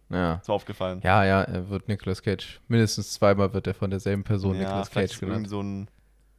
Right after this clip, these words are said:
Speaker 2: Ding, so ein, so ein Easter Egg, keine Ahnung.
Speaker 1: Ich weiß es nicht. <clears throat> Aber vor allem werden ja auch wirklich seine Filme
Speaker 2: Genau, seine
Speaker 1: eingespielt, zum
Speaker 2: Filme,
Speaker 1: Teil
Speaker 2: also schon
Speaker 1: so
Speaker 2: er
Speaker 1: kleine
Speaker 2: selber und
Speaker 1: Ausschnitte.
Speaker 2: es, also wir können ja gleich mal
Speaker 1: Ja.
Speaker 2: anfangen.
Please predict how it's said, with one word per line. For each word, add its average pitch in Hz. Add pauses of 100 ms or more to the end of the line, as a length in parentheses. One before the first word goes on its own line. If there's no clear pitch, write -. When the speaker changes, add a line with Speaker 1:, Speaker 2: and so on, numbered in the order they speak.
(120)
Speaker 2:
Ding, 107
so -
ein, 98 (500)
so -
ein 95
Easter 101
Egg, 104
keine 101
Ahnung. 98
Speaker 1:
Ich -
weiß 92
es 95
nicht. 92 (400)
<clears throat> 165
Aber 110 (500)
vor 110
allem 107
werden 113
ja 107
auch -
wirklich 117
seine 98 (360)
Filme 107
Speaker 2:
Genau, 101
seine 113
Speaker 1:
eingespielt, 110 (100)
zum -
Speaker 2:
Filme, 123
Speaker 1:
Teil -
Speaker 2:
also 95
schon -
Speaker 1:
so -
Speaker 2:
er 113
Speaker 1:
kleine 110
Speaker 2:
selber 113
und 131 (280)
Speaker 1:
Ausschnitte. 110
Speaker 2:
es, - (120)
also 107
wir 104
können 156
ja 147
gleich 135
mal -
Speaker 1:
Ja. -
Speaker 2:
anfangen. 147